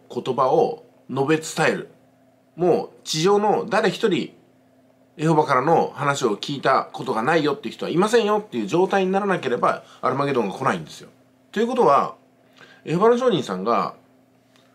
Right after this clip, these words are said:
この広める活動をしなければね、永遠にアルマゲドンは来ないんですよ。だからどちらかというと、もうね、訪問して聖書のことをね、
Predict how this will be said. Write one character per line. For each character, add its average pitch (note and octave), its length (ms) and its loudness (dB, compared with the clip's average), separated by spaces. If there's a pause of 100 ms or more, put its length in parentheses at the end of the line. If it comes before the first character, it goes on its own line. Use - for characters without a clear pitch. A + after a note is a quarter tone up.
(280)
こ - 80 -10
の G2+ 180 -6
広 A3+ 240 2
め D#4 100 2
る G#3+ 100 2
活 - 240 -8
動 G3 60 -6
を F#3+ 40 -6
し - 140 -6
な F3+ 120 0
け E3+ 100 -4
れ F2 80 -6
ば D#2+ 100 -10
ね、 E2+ 180 -12 (420)
永 A#3 200 0
遠 B3 200 0
に G#3 320 0
ア C3 60 -6
ル D#3 80 2
マ E3+ 100 4
ゲ D3 60 -2
ド G#2+ 100 -2
ン F2 60 -6
は - 20 -12
来 - 100 -4
な G2+ 80 -2
い E2+ 40 -6
ん D#2 40 -12
で - 60 -18
す - 100 -18
よ。 - 80 -20 (600)
だ F3 100 -4
か E3+ 100 0
ら E3 120 2
ど B2 100 -8
ち A3 100 -2
ら B3+ 60 2
か C4 100 -2
と C3+ 60 0
い G2+ 80 0
う F3 60 -4
と、 B2+ 420 0 (920)
も E3+ 160 0
う C3+ 40 2
ね、 G#2 120 0
訪 G3 240 2
問 A#3 200 6
し A3+ 80 -6
て F3+ 340 2 (720)
聖 A#3 200 -4
書 F#3+ 120 2
の B2+ 80 -2
こ - 120 -6
と G2+ 100 -6
を F2+ 60 -2
ね、 F#2+ 240 -10